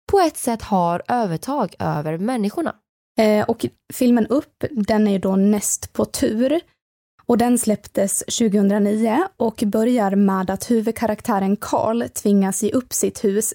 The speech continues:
Speaker 2: till ett företag som expanderar staden.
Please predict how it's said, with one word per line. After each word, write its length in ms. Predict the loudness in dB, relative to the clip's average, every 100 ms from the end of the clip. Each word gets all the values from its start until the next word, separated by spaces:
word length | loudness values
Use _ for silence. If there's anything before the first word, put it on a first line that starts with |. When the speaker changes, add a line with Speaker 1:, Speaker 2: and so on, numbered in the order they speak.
| -6
Speaker 2:
till 260 | 0 2
ett 120 | 2 0
företag 500 | -2 -2 -4 -6 -4
som 180 | -4 -4
expanderar 840 | -6 -6 -4 0 0 0 -2 -4
staden. 640 | -4 -2 -4 -4 -6 -6